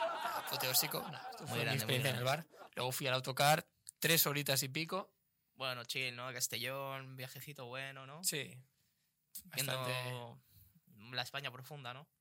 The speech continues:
Speaker 1: Sí, un poco, f-, una aldea. Llegamos ahí a las
Speaker 2: Sí, ya ves
Speaker 1: seis,
Speaker 2: tú.
Speaker 1: seis y cuarto.
Speaker 2: ¿Qué hay en Villarreal? Es que no hay nada,
Speaker 1: Que no hay
Speaker 2: ¿no?
Speaker 1: nada. O sea, es el, literalmente el pueblo más feo que he visto en mi vida. O sea, no hay nada.
Speaker 2: Ya,
Speaker 1: Son
Speaker 2: ya,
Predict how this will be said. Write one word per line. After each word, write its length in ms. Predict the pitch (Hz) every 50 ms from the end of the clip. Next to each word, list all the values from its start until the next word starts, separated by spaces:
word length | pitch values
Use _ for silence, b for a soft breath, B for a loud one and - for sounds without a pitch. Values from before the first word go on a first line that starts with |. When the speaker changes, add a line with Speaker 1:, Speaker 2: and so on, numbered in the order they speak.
| _ _ -
Speaker 1:
Sí, 280 | - - 147 139 123
un 100 | 120 123
poco, 460 | 131 131 123 127 135 131 131 127 127
f-, 180 | 127 - - -
una 160 | - 143 139 127
aldea. 280 | 123 120 127 131 127 127
Llegamos 360 | 123 120 113 117 127 135 131
ahí 160 | 135 127 127
a 80 | 120 117
las 180 | 117 120 117
Speaker 2:
Sí, 120 | - - 117
ya 200 | 120 123 113 113
ves 0 |
Speaker 1:
seis, 220 | 113 117 - -
Speaker 2:
tú. 280 | - 113 113 113 113 - _ _
Speaker 1:
seis 340 | - - - 139 131 - -
y 60 | 135
cuarto. 480 | - 139 127 135 147 147 170 185 - _ _ _ _ _ _ _ _ _ _ _ _ _
Speaker 2:
¿Qué 80 | - 127
hay 80 | 123 120
en 80 | 120
Villarreal? 420 | 117 117 117 117 - 110 113 120 120
Es 100 | 120 -
que 80 | 120
no 40 | 117
hay 60 | 117
nada, 160 | 113 110 117
Speaker 1:
Que 60 | 117 131
no 60 | 117
hay 60 | 123
Speaker 2:
¿no? 80 | 120 123
Speaker 1:
nada. 120 | 131 131 -
O 80 | _ -
sea, 180 | - 165 - -
es 200 | - 135 156 139
el, 120 | 175 180 175
literalmente 340 | 165 156 165 151 160 156
el 60 | 143 131
pueblo 180 | - 156 165
más 180 | 170 151 139 -
feo 220 | - - 156 156 160
que 40 |
he 40 | 156
visto 180 | 147 - - 170
en 60 | 151
mi 80 | 156 170
vida. 120 | 160 131
O 40 | -
sea, 140 | - 156 147
no 100 | 175 160
hay 100 | 147 170
nada. 240 | 170 180 175 147 - -
Speaker 2:
Ya, 100 | - -
Speaker 1:
Son 120 | 190 180
Speaker 2:
ya, 60 | -